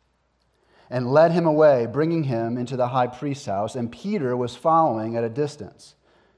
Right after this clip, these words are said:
And when they had kindled a fire in the middle of the courtyard and sat down together, Peter sat down among them. Then a servant girl, seeing him as he sat in the light and looking closely at him, said,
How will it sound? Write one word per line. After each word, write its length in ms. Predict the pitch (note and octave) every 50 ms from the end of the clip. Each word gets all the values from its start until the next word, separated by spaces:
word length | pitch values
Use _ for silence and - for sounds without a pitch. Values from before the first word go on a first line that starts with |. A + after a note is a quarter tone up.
| _ _ _ _ _ _ _ _ _ _ _ _ _
And 120 | - C3
when 120 | C#3 C#3 D3+
they 80 | D3
had 160 | C#3+ C#3+ B2 A#2
kindled 360 | - G3 G3 G3+ G3+ F#3+ D#3+
a 40 | C3
fire 400 | - - F#3 G3 G3 F#3 D3+ C#3
in 80 | C3
the 60 | B2+
middle 280 | B2+ C#3 D#3 D#3+ E3+ D#3
of 80 | C#3+ C3+
the 60 | C3
courtyard 560 | - - - F3 F3+ F3+ C3+ C3+ A#2+ A#2 A#2
and 120 | A#2 G#2+
sat 280 | - - C#3 C3+ B2+ G#2+
down 280 | C#3+ C#3 D3 D#3+ F3 E3
together, 540 | - G2+ F2+ F#2+ F2+ E2+ F#2 G2 B2+ C#3 - - _ _ _ _ _ _ _
Peter 360 | - - G3+ F3+ B2 A2+ A2+
sat 320 | - - B2+ A#2+ A#2 A2+
down 300 | - G#2+ G2 F#2+ G2+ A2
among 260 | A#2+ B2 D3 D3+ D3 B2
them. 180 | G2+ E2 - - _ _ _ _ _ _ _ _ _ _ _ _ _ _ _ _ _ _ _ _ _ - _ - _ _
Then 260 | - D3 F3 F3 D#3 D#3
a 40 |
servant 400 | D3 - - F3+ G3+ G#3 G3 C#3+
girl, 220 | C3 C3+ C3+ C#3 C#3+
seeing 400 | C#3 - - G#3 G#3+ G#3+ F#3+ E3
him 220 | C3 C3 B2+ C#3+
as 120 | C#3+ B2+ A2+
he 80 | A#2+
sat 400 | A2+ - - D3+ C#3+ C#3 D#3 D3
in 80 | D#3 D3
the 80 | D3
light 260 | C#3 D3+ D#3+ D#3+ D#3 A#2+
and 160 | A2+ A2+ A#2
looking 240 | C3+ C3+ - B2+ A2+
closely 560 | - - - G3 A#3+ B3 - - B2+ A#2+ A2
at 120 | G#2 G#2
him, 140 | A2 G#2 G2+
said, 520 | - - A#2+ A2+ A2 A2+ A#2 A#2+ A#2+ -